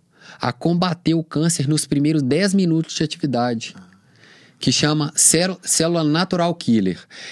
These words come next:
Eu vou mandar uma sugestão pra esses caras mudar o nome, que eu acho que ela, essa célula devia se chamar assim:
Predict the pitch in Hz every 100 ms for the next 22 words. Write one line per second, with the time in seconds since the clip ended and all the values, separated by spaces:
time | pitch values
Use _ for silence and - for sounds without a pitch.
0 | - 131 170 190 190 190 151 139 135 131
1 | 123 117 117 117 110 110 - - 113 117
2 | 107 101 104 127 151 147 143 151 - 156
3 | 151 139 131 131 131 - 147 135 127 135
4 | 135 - - - 135 127 131 - 98